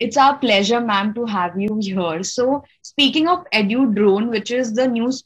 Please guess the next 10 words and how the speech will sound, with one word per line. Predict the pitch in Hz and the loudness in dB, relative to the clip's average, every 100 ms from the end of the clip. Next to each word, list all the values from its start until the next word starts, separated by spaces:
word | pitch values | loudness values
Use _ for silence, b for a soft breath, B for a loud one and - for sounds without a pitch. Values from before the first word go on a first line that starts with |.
| - | -8
new | 185 220 240 220 | -2 0 0 -2
venture | 196 208 254 | -2 0 0
that | 226 220 | 0 -2
you | 247 | -6
started | - - 165 160 208 202 202 - | -6 -2 0 0 0 0 0 2
in | 240 285 | 4 4
the | 302 | 2
sector | 254 214 220 | -2 -2 -4
of | 226 | -2
education, | 185 185 185 175 185 202 180 156 | -4 -4 -4 0 0 0 -4 -10